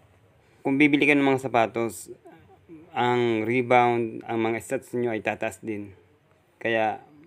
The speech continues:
ang kailangan i-up-, i-upgrade yung mga equipments. Steal ni Kaiso. Oh, dunk. What a dunk.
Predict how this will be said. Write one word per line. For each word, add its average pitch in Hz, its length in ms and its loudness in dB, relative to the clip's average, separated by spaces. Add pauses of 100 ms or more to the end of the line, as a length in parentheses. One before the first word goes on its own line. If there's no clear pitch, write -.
(140)
ang 120 160 -6
kailangan 123 480 4
i-up-, 110 320 -6 (240)
i-upgrade 117 480 -2
yung 113 160 0
mga 107 400 -2
equipments. 110 800 -8 (2500)
Steal 143 480 0
ni 131 80 2
Kaiso. 135 400 0
Oh, 190 320 4
dunk. 151 560 0 (240)
What 135 240 0
a 123 60 -2
dunk. 127 420 -4